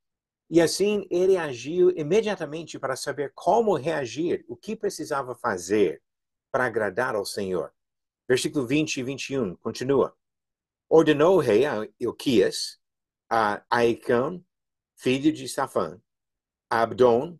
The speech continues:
filho de Mica, a Safã, o escrivão, e a Asaías, servo do rei, dizendo,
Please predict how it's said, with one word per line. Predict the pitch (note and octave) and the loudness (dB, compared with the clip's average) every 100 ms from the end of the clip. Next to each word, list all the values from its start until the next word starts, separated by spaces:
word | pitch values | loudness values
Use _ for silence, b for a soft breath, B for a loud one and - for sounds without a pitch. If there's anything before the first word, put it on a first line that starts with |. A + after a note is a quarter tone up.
| _ | _
filho | C3 C3 | -6 -4
de | B2+ D#3 | -4 -4
Mica, | A2+ F2 F2+ E2 _ _ _ - | -4 -4 -6 -8 _ _ _ -6
a | A#2 | 0
Safã, | B2+ A#2 C3+ C3 D#3+ F3+ _ | 0 0 2 2 0 -6 _
o | B2+ | -6
escrivão, | C3 - A#2+ A#2+ F#2 D#2 F2+ _ _ | -6 0 2 4 2 -2 -16 _ _
e | C3+ C3 | -2 0
a | C3+ | 2
Asaías, | B2 A#2+ A#2+ F3 A#2 F2+ - - - | 0 0 0 2 4 2 -4 -10 -8
servo | - B2+ A#2+ | 0 0 0
do | G#2+ G2 | -4 -4
rei, | A#2+ F#2+ E2+ | 0 -2 -2
dizendo, | F#2 A2 B2 E3 E2 - | -8 -6 -4 -4 -6 -12